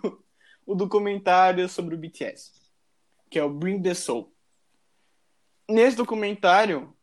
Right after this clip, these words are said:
é, vai contar sobre a turnê que eles fizeram, a pe-, a última turnê que eles fizeram, que é Love Yourself.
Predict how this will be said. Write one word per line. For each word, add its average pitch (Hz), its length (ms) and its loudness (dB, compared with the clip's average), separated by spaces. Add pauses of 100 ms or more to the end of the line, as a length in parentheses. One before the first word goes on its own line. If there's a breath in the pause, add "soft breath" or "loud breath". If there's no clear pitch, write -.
(140)
é, 151 340 -6
vai 156 120 -8
contar 180 840 -2
sobre 175 720 -4
a 175 80 0
turnê 180 360 -4
que 180 120 -6
eles 180 100 -8
fizeram, 143 500 0
a 139 140 -2
pe-, 165 300 -6
a 143 160 0
última 180 320 -4
turnê 160 200 -2
que - 60 -16
eles 156 120 -12
fizeram, 143 220 0
que - 140 0
é 147 160 4
Love 156 300 4
Yourself. 139 420 0